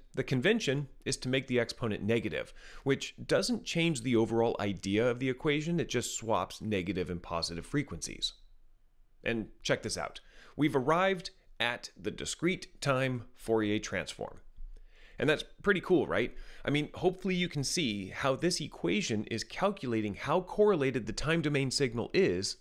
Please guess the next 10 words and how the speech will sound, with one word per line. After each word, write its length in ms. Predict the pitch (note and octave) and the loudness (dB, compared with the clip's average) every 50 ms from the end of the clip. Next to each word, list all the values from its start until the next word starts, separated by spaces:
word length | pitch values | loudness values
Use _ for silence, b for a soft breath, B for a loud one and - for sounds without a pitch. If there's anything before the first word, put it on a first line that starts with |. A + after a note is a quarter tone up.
| - _ _ _ - - - | -14 _ _ _ -20 -14 -6
with 240 | - A#2+ B2+ B2 - - - | -2 -2 -2 -2 -4 -8 -2
all 400 | - A2+ C3+ C#3 D3 D#3 D#3+ - | 0 2 2 4 4 2 0 0
of 160 | - - C#3 D3+ | -2 -4 -2 -2
the 80 | D#3+ | -2
different 400 | C3+ - B2 - - B2 G#2+ - | -2 -2 -2 -4 -2 -4 -6 -4
frequencies 680 | - - C3+ B2 - G#2 F#2 E2+ - - A1 - - - - - - - - - - | -2 -2 -2 -2 -2 -4 -4 -4 -4 -6 -8 -10 -12 -14 -16 -20 -20 -20 -20 -8 -2
by 100 | - A#2 | 0 2
just 280 | A2 - B2 A#2 - - | 2 2 2 0 0 -2
multiplying 760 | F#2 G2+ A#2+ D3 F3+ F3+ - F3 - - B2+ G#2 G2 F#2 F2+ | -2 2 4 4 4 2 -2 -6 -4 0 2 2 2 2 2
it 220 | F#2 F#2 F#2 - | 0 -2 -2 -4